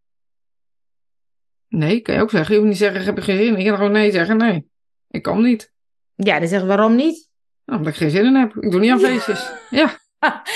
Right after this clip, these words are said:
Speaker 2: Ja, maar ik doe wel de feestjes, want naar een ander feestje ga ik wel.
Speaker 1: Oh. Ik heb geen zin in jouw feestje, voor jou
Speaker 2: Ja.
Speaker 1: stom.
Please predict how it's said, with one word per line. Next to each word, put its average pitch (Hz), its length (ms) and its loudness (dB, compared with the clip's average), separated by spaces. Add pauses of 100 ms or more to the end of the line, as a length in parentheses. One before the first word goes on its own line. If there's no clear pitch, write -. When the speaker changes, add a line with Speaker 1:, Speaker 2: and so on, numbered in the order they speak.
(160)
Speaker 2:
Ja, - 160 0
maar 359 120 4
ik 311 60 -2
doe 403 100 2
wel 392 180 4
de 392 120 0
feestjes, 285 360 0
want 339 140 -2
naar 320 120 2
een 349 60 2
ander 370 180 2
feestje 415 340 0
ga 427 60 0
ik 440 360 0 (300)
wel. 277 100 4
Speaker 1:
Oh. - 80 2 (880)
Ik - 60 -14
heb 262 60 -8
geen 240 180 0
zin 208 100 4
in 196 80 0
jouw 202 240 0
feestje, 247 320 -2
voor 220 100 2
jou 196 160 2
Speaker 2:
Ja. 226 100 2
Speaker 1:
stom. 214 420 0